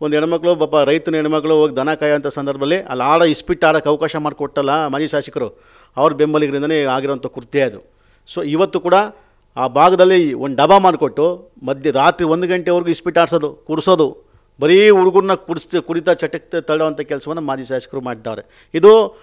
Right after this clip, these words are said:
ಸಾಕ್ಷಿ ಸಮೇತ ಕೊಡಬಲ್ಲೆ ನಾನು. ಯಾಕೆಂದರೆ ಕ್ಯಾಸನ ಟೋಲ್ ಪಕ್ಕದಲ್ಲೇ ಡಾಬಾ ಇದೆ. ಇವತ್ತು ಕೂಡ ನೀವು ಹನ್ನೆರಡುವರೆಗೆ ಹೋದ್ರು ಕೂಡ ಅಲ್ಲಿ ಕುಡಿತಾ ಇರ್ತಾರೆ ಊರು.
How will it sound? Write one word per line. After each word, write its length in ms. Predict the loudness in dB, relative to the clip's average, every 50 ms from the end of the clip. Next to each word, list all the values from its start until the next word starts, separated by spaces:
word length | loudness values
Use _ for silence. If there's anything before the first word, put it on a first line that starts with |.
| _ _
ಸಾಕ್ಷಿ 340 | -4 0 0 0 0 0 -4
ಸಮೇತ 300 | -4 -4 -4 -4 -6 -6
ಕೊಡಬಲ್ಲೆ 380 | -6 -6 -4 -4 -2 -2 -2 -4
ನಾನು. 220 | -6 -8 -10 -12 _ _
ಯಾಕೆಂದರೆ 440 | -10 -4 -2 -2 0 2 2 0 0 -2 -6 _ _ _ _ -20 _ _ _ -4
ಕ್ಯಾಸನ 340 | -2 -2 -2 -2 -2 -4
ಟೋಲ್ 240 | -2 -2 -2 -2 -2
ಪಕ್ಕದಲ್ಲೇ 340 | -2 -2 2 4 6 6 8
ಡಾಬಾ 280 | 8 8 8 8 8 6
ಇದೆ. 120 | 6 4
ಇವತ್ತು 420 | 0 -2 0 0 0 2 2 2
ಕೂಡ 120 | 2 2 2
ನೀವು 200 | 2 2 2 2
ಹನ್ನೆರಡುವರೆಗೆ 460 | 4 4 4 4 4 4 4 4 4
ಹೋದ್ರು 220 | 4 2 2 0
ಕೂಡ 120 | 2 4 6
ಅಲ್ಲಿ 160 | 6 6 4
ಕುಡಿತಾ 220 | 2 2 4 4
ಇರ್ತಾರೆ 200 | 2 2 2 -2
ಊರು. 400 | -4 -4 -6 -8 -12 -16 _ _